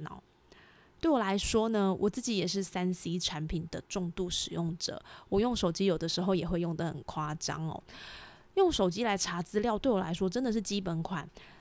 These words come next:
那进阶款就是呢，在我有意识的状态下，我无意识的滑手机。那我曾经呢，尝试把这个提示音关掉来减少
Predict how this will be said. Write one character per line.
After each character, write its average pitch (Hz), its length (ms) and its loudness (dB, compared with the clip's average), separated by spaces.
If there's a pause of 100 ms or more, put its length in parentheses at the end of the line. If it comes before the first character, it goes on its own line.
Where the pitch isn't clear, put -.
(200)
那 339 120 4
进 311 180 4
阶 262 200 2
款 165 240 -2
就 190 100 -2
是 214 200 -2
呢， 175 220 2
在 226 360 -4
我 185 160 2
有 190 240 4
意 208 120 -2
识 196 200 0
的 170 100 0
状 175 260 -2
态 165 240 -2
下， 165 220 -2
我 160 160 -2
无 190 220 4
意 254 160 2
识 226 120 -2
的 196 120 2
滑 165 240 -4
手 160 260 -4
机。 165 400 -2 (440)
那 170 100 0
我 247 120 2
曾 185 240 0
经 214 200 0
呢， 190 340 2
尝 175 240 -2
试 208 180 0
把 151 200 -6
这 185 100 -6
个 175 100 -2
提 - 160 -6
示 180 160 -2
音 196 140 4
关 180 240 2
掉 175 220 0
来 156 100 -6
减 160 240 -6
少 165 180 -6